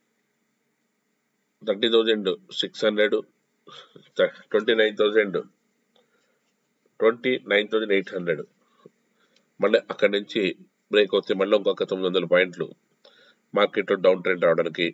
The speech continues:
అవకాశం ఉంది. అంటే immediate గా మార్కెట్లో పైకి వచ్చిన తర్వాత consolidation phase తీసుకుని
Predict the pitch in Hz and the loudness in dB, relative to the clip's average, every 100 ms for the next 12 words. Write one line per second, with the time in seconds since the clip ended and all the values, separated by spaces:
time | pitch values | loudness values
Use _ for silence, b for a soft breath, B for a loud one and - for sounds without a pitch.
0 | - _ - 90 82 - 78 76 71 B | -8 _ -2 0 0 -4 -6 -6 -12 B
1 | B B B _ 107 104 95 b b b | B B B _ 0 0 -2 b b b
2 | b b - 101 120 120 135 123 98 - | b b -10 -4 -4 0 0 0 -4 -4
3 | 107 110 95 95 104 104 101 101 - 101 | -6 -2 -2 -2 -8 -4 -4 -2 -4 -4
4 | 92 95 98 95 98 98 92 95 - 101 | -4 -4 -2 -4 -4 -6 -6 -8 -8 -8